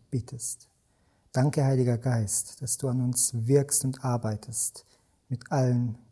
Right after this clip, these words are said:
Kräften. Jetzt liegt es an uns, Ja zu sagen. Wie oft rennen wir vor dir weg, Herr, wie ein Jona, und denken, es ist alles in Ordnung, es ist gut, ich brauche das nicht, was Gott,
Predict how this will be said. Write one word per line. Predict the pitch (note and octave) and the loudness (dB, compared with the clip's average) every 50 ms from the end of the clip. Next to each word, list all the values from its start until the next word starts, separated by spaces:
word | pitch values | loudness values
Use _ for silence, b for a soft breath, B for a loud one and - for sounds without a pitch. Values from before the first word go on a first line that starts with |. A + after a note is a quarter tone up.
| _ _ _ | _ _ _
Kräften. | - - - A2 F#2 - - - - - A#2+ - _ _ _ _ _ _ _ _ _ _ _ _ _ _ _ _ _ _ | -14 -12 -10 -10 -10 -10 -12 -18 -20 -18 -20 -20 _ _ _ _ _ _ _ _ _ _ _ _ _ _ _ _ _ _
Jetzt | - C3 - - - | -2 2 2 4 4
liegt | D3 C3+ C#3 - | 2 0 2 2
es | C#3 A#2+ | 2 2
an | C3 B2+ B2+ B2 | 4 4 4 2
uns, | A2+ G2+ F#2 F2+ - - - - - _ | 2 0 -2 -2 -2 -2 -4 -4 -6 _
Ja | - C3 B2+ A#2 G#2+ - | -4 -2 -2 -2 0 -2
zu | - - B2+ | -4 -4 -4
sagen. | A2+ A#2+ A2+ A2 A2 A#2 A#2+ G#2+ - - _ _ _ _ - | -6 -6 -8 -8 -10 -10 -12 -12 -14 -16 _ _ _ _ 4
Wie | C3+ C#3+ | 6 8
oft | C#3+ D3 C#3+ - C#3+ | 8 8 8 6 6
rennen | C3+ C#3+ D3 D3 C#3 | 6 6 6 6 6
wir | C#3+ C3+ | 4 4
vor | - - C3 | 4 0 0
dir | A#2+ B2+ B2+ A#2 A2+ | 2 2 2 4 2
weg, | B2+ B2 - - - | 2 0 0 -2 -8
Herr, | B2 A2 A2 A#2 A#2+ | -8 -6 -6 -4 0
wie | B2+ C#3+ | 0 2
ein | C#3 C3 B2 A#2+ | 2 2 2 2
Jona, | A2 B2 B2+ C3 C3 A#2+ A2 G#2 A2 b b b b b b | 4 4 4 4 2 2 0 -2 -6 b b b b b b
und | C#3+ C3 C#3 | 2 8 10
denken, | D3+ D3+ D#3+ D3+ - D#3 D3 | 10 10 10 8 6 4 6
es | C3+ C3 | 6 6
ist | C#3+ | 8
alles | C#3+ C#3+ D3 D3 C3+ C3 | 8 8 8 6 6 6
in | C3 | 6
Ordnung, | B2+ C3 C#3+ C#3+ C3 A#2+ A#2 | 6 4 4 4 2 2 0
es | A#2 A#2 | 0 0
ist | B2+ B2 - - | -2 -2 -4 -2
gut, | - C#3+ C#3 | -2 -2 0
ich | C3 A#2 - | 0 -2 -4
brauche | - - D3+ D3+ D3 - - | -2 0 2 2 2 0 -4
das | - A2+ - - - | -4 -4 -4 -4 -4
nicht, | A2 - - | -6 -6 -8
was | - A#2 - - | -6 -6 -6 -4
Gott, | - - A#2 A2+ - | -4 -4 -6 -6 -8